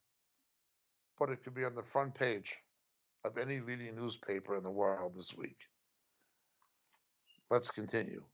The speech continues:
looking at what's happening this week in prophecy. For the very first time, Israel has sold natural gas from its Tamar and Leviathan fields to Egypt.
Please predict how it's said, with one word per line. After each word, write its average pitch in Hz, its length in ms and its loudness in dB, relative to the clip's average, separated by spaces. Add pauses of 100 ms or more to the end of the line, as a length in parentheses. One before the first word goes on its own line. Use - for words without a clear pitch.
(880)
looking 110 300 0
at 92 100 -6
what's 92 180 2
happening 101 380 0
this - 180 -8
week 87 160 -14
in - 60 -20
prophecy. - 500 -12 (760)
For 165 140 10
the 165 80 10
very 226 260 12
first 220 500 10
time, 208 440 12 (1300)
Israel 147 540 10
has 135 220 4
sold 180 400 4
natural 170 400 2
gas 151 320 6
from 120 180 -6
its - 220 -8 (180)
Tamar 139 460 4
and 135 100 -6
Leviathan 135 680 4
fields 110 380 -8
to - 160 -12
Egypt. 120 340 -12